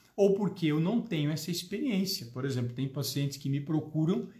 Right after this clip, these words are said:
eles têm insuficiência renal crônica. "O Alexander não tem especialização em insuficiência renal crônica. Eu vou te indicar pra uma excelente colega cuidar de você."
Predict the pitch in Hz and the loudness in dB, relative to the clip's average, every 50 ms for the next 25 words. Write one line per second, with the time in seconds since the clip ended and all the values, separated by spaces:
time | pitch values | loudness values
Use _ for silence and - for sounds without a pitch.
0 | - _ _ - 135 143 151 - - - - 147 151 170 - 175 151 - - 170 | -20 _ _ -2 0 0 0 -2 -2 -2 -2 0 0 0 0 0 -2 -2 -2 -4
1 | 147 - - - 147 143 143 - 160 156 160 160 143 147 180 175 - - 180 156 | -4 -4 -4 -2 -2 0 -2 -2 -2 -2 -2 0 0 0 -2 -2 0 2 4 4
2 | 156 175 180 170 - - - 101 95 - - _ _ _ _ _ - 123 147 143 | 6 6 4 4 2 0 -6 -10 -10 -12 -16 _ _ _ _ _ -4 0 0 2
3 | 139 143 143 - - - 139 127 120 117 131 147 151 156 202 247 247 - 165 156 | 2 0 -2 -4 -6 -4 -4 -2 0 0 0 0 0 0 -2 -2 -4 -4 -4 -2
4 | 156 147 - - 151 147 - - 143 135 135 147 135 123 - - 127 120 131 120 | -2 -2 -4 -4 -6 -6 -4 -4 -6 -6 -4 -4 -4 -4 -4 -2 -2 -2 -2 -2
5 | - 170 170 - - - 139 135 - 160 151 156 143 139 170 170 - - 220 180 | -4 -6 -8 -6 -6 -4 -4 -4 -4 -4 -4 -2 -2 -4 -4 -6 -6 -4 -2 0
6 | 156 160 175 170 - 120 120 - - _ _ _ _ - 120 117 113 123 131 127 | 0 0 -2 -2 -6 -10 -12 -14 -18 _ _ _ _ -8 -4 -2 0 0 0 0
7 | - - 139 135 143 - - 127 120 120 - 143 147 156 147 - - 185 147 117 | 0 -2 -2 -2 -4 -4 -2 -2 -2 -2 0 0 0 0 0 -2 -2 -2 0 0
8 | 117 123 120 - - 233 208 151 131 131 139 143 190 - - - - _ _ _ | 0 0 0 -2 -6 -4 -2 0 0 0 -2 -4 -6 -8 -12 -16 -20 _ _ _
9 | _ _ _ - 202 185 151 147 147 156 147 156 214 240 - - - 151 147 175 | _ _ _ -2 0 2 2 4 2 2 2 0 0 -2 -2 -2 -2 0 0 0
10 | 175 | -2